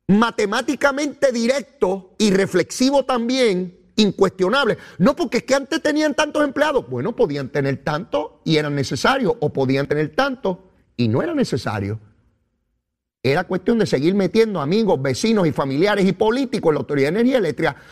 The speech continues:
porque yo recuerdo cuando yo comencé en política que se me acercaba gente y todo el mundo quería trabajo. "Leo, consígueme trabajo".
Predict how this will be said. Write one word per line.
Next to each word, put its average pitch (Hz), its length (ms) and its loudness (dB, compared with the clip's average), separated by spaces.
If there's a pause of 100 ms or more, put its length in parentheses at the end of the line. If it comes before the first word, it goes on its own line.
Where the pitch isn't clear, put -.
(120)
porque 208 380 2
yo 185 160 0
recuerdo 202 480 0
cuando 196 220 -2
yo 196 160 0
comencé 202 320 0
en 208 100 -4
política 233 680 0
que 196 80 -8
se 185 140 -2
me 175 80 0
acercaba 202 480 -2
gente 294 260 -4
y 214 60 -2
todo 208 220 2
el 226 60 -2
mundo 233 260 0
quería 226 320 -2
trabajo. 170 640 -2
"Leo, 269 260 4
consígueme 262 480 0
trabajo". 285 720 0